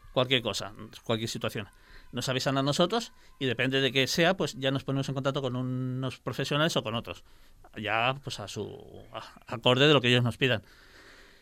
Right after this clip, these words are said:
Normalmente cuando nos dan un aviso de un incendio, y más si es forestal,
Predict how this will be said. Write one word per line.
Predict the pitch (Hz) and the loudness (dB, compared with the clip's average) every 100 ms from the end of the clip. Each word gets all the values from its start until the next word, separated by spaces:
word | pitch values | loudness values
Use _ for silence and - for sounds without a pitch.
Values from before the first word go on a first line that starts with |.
| - | -10
Normalmente | 147 135 151 151 151 147 | -2 2 4 4 4 4
cuando | 135 | 4
nos | 123 127 | 4 4
dan | 135 | 4
un | 127 | 4
aviso | 127 127 | 2 0
de | 127 | 0
un | |
incendio, | 120 143 139 113 95 - - | 0 2 2 2 0 -6 -8
y | 117 | -4
más | 123 | -2
si | - | -2
es | 117 | -2
forestal, | 123 110 - 127 | -4 -2 2 2